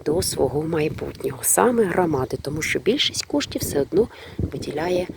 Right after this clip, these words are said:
громада цієї школи, хоча багато дуже дає також і держава. Це державна школа. Все навчання дітей в цій школі повністю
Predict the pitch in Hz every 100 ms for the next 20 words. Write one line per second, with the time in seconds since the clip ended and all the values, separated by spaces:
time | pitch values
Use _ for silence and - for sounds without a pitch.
0 | - - - - - - 147 147 139 139
1 | - 127 - 135 131 127 - - - -
2 | 220 320 - - - - - 247 156 127
3 | 147 233 - - 170 202 165 135 127 170
4 | 214 - - - 165 180 - - 147 160
5 | - - 135 151 - 294 202 135 131 -
6 | - - - - - - - - - -
7 | - 285 226 185 - 175 156 143 180 -
8 | 160 175 - 240 269 - - 294 311 -
9 | _ - 175 208 233 214 - 170